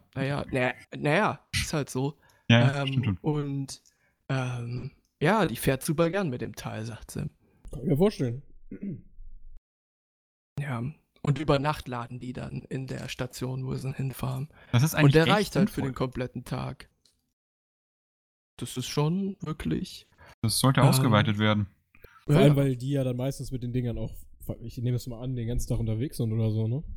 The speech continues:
Speaker 1: Mhm.
Speaker 3: Oder halt bis spät
Speaker 1: Ja,
Speaker 3: abends
Speaker 1: ja.
Speaker 3: auf jeden Fall.
Speaker 1: Ja, man muss aber auch sagen, die sind ja, ja nur auf der Insel unterwegs. Das heißt,
Speaker 3: Ja, trotzdem.
Speaker 1: natürlich, natürlich muss man sagen, haben die ja meistens sowieso nur ein bestimmtes Einzugsgebiet und das ist ja auch nicht so super groß,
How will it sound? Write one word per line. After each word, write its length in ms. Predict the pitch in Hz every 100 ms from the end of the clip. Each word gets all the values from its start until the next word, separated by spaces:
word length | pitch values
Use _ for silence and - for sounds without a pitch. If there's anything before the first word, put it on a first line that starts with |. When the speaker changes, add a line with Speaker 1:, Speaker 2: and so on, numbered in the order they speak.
| 220
Speaker 1:
Mhm. 200 | 185 139
Speaker 3:
Oder 140 | 113
halt 220 | 113 -
bis 160 | - -
spät 220 | - 117
Speaker 1:
Ja, 80 | 107
Speaker 3:
abends 140 | 165 226
Speaker 1:
ja. 100 | 127
Speaker 3:
auf 60 |
jeden 140 | 117 104
Fall. 280 | 117 127 117 - - - - - 98
Speaker 1:
Ja, 120 | 117
man 200 | 131 127
muss 240 | 165 170
aber 200 | 156 151
auch 100 | 131
sagen, 440 | - 127 147 151 135
die 100 | 139
sind 240 | 143 151
ja, 80 | 160
ja 180 | 143 135
nur 180 | 139 139
auf 140 | -
der 120 | -
Insel 380 | 156 165 185 143
unterwegs. 760 | - 135 135 123 135 147 - - - - -
Das 220 | 131 147
heißt, 400 | 143 147 - - _ _ -
Speaker 3:
Ja, 220 | 101 117
trotzdem. 280 | 151 135 151
Speaker 1:
natürlich, 520 | 139 165 170 175 - - - _ _
natürlich 340 | - - 220 -
muss 200 | 185 165
man 100 | 143
sagen, 400 | 131 143 165 143
haben 200 | 147 147
die 100 | 135
ja 100 | 127
meistens 460 | 131 139 - 139 -
sowieso 480 | 135 135 131 160
nur 300 | 190 170 160
ein 180 | - 156
bestimmtes 560 | 160 - 160 165 160 -
Einzugsgebiet 1040 | 151 170 - 180 170 - - 160 165 139
und 80 | 131
das 180 | 131 -
ist 100 | -
ja 120 | 110
auch 180 | 135 -
nicht 160 | 135
so 140 | - 123
super 420 | 131 156 175 208
groß, 540 | - 160 180 - -